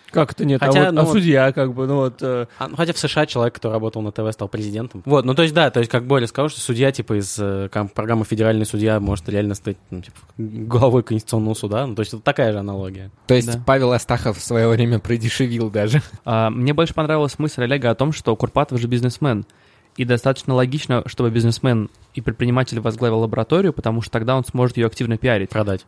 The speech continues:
Speaker 2: А.
Speaker 4: Ну, смотрите, как бы Илон Маск с-, со своей там Теслой, со всеми своими проектами, он
Speaker 2: А он не,
Speaker 4: предприниматель.
Speaker 2: не доктор психологических наук?
Speaker 4: Я думаю, он доктор психологических наук, как Курпатов, стопудово.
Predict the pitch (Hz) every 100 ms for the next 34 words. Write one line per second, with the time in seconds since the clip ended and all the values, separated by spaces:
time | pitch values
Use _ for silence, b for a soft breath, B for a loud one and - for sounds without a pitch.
0 | - 101 95 _ _ 127 - 143 139 123
1 | 110 _ - 120 107 110 107 131 131 127
2 | 123 120 - - _ _ _ - - 113
3 | 113 113 110 107 123 123 110 113 - 113
4 | 120 113 117 120 113 107 101 117 - 110
5 | 127 120 113 113 113 135 - 151 113 -
6 | - 98 101 98 - - 101 98 101 -
7 | - 113 123 127 127 135 123 - 135 -
8 | - 110 117 - 131 - 98 101 - 110
9 | 104 104